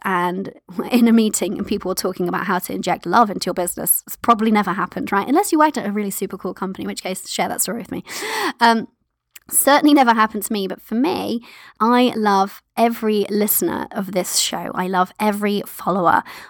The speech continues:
on social media. I love every person on my email list. I love every client that I work with. I love each w-, member of my team. Like, for me, it's about pouring my love into the work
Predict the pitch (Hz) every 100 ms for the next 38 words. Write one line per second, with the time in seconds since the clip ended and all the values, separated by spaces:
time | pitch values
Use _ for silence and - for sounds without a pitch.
0 | - 202 190 185 180 - 180 175 180 208
1 | 208 - 208 214 214 - 208 208 - 190
2 | 185 180 180 202 196 175 185 185 - -
3 | - - - 202 196 - 196 214 214 208
4 | - - - - 196 202 190 - - -
5 | 185 180 - 196 - 202 202 202 196 -
6 | - 247 - - 196 190 214 220 214 202
7 | 196 - - - 202 202 196 196 196 185
8 | - - 220 196 175 - 185 - - -
9 | _ - 214 254 185 175 190 - - -
10 | - - 202 196 185 - _ - - 208
11 | 202 196 190 185 180 - 190 175 180 175
12 | - 202 208 262 285 175 220 226 - _
13 | _ - 233 233 226 - 214 185 196 196
14 | 196 185 175 -